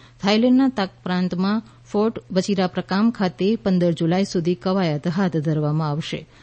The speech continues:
સંરક્ષણ મંત્રાલયે જણાવ્યું છે કે છોતેર જવાનોના ભારતીય લશ્કરના કાફલામાં લદ્દાખ સ્કાઉટની બટાલિયન અને અન્ય સશસ્ત્ર સેવાઓના જવાનોનો સમાવેશ થાય છે.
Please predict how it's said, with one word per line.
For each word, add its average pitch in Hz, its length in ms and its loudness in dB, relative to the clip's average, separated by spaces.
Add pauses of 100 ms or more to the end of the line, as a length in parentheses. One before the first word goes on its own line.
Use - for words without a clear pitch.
(200)
સંરક્ષણ 190 500 0
મંત્રાલયે 180 580 2
જણાવ્યું 175 440 0
છે 202 160 -4
કે 208 120 -2
છોતેર 220 440 0
જવાનોના 202 540 2
ભારતીય 175 400 0
લશ્કરના 165 480 -2
કાફલામાં 180 680 -2 (360)
લદ્દાખ 185 440 -2
સ્કાઉટની 185 500 -2
બટાલિયન 165 580 2
અને 175 200 0
અન્ય 208 240 4
સશસ્ત્ર 190 500 -4
સેવાઓના 175 640 0
જવાનોનો 160 580 0
સમાવેશ 151 680 -2
થાય 151 180 -2
છે. - 280 -8